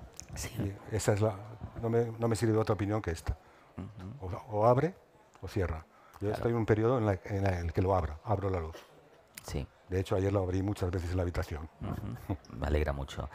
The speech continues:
Speaker 2: Gracias.
Speaker 1: La, la, mm, el personaje se ve confrontado en un momento con una acción artística que consiste en una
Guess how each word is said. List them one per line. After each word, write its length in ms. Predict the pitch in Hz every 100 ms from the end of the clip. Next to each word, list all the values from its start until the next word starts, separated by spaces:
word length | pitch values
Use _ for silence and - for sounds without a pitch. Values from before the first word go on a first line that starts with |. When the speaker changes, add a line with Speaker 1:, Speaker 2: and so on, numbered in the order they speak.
| -
Speaker 2:
Gracias. 240 | 92 - 82
Speaker 1:
La, 560 | - - - - 92 - - -
la, 480 | - 82 80 80 80
mm, 640 | 80 78 76 71 69 - - - - - -
el 80 | -
personaje 340 | 113 127 147
se 100 | 156
ve 100 | 156
confrontado 560 | 156 131 - 95 110 107
en 60 | 101
un 60 |
momento 440 | 101 98 95 110 139
con 120 | 101
una 280 | 85 82 82
acción 320 | 80 - 104
artística 580 | 104 - 120 - - 92
que 80 | -
consiste 640 | - 85 - 123 - - 87
en 120 | 80
una 560 | 85 85 80 73 64